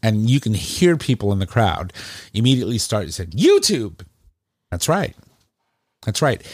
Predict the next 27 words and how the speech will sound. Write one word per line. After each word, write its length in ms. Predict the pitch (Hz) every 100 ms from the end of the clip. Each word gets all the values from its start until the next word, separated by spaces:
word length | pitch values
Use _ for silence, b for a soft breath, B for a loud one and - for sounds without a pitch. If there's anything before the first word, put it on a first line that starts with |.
| B
It's 180 | 110 117
such 480 | - - 175 208 - -
a 100 | 123
valuable 760 | 101 104 107 107 123 131 120
resource 680 | 101 110 104 151 165 196 - - B B B
that 300 | 113 107 123
if, 200 | 117 -
you 60 | 143
know 140 | 165
what, 320 | 170 185 208 -
your 220 | 110 110
fucking 360 | 107 123 - 165
government 520 | 110 113 143 175 -
in 100 | 113
your 80 | 107
state 380 | 98 - 104 165 _ - - _ -
is 160 | 110 101
restricting 540 | 107 - 123 - 143
what 140 | 120
you 100 | 117
have 180 | 117 113
access 460 | 90 98 - 135 - -
to, 240 | 151 156 - B B
just 360 | - 147 151 -
know 400 | 131 139 175 202 _ b b b -
Google, 500 | 120 127 143 175 202 _ _
YouTube 560 | 98 113 117 151 160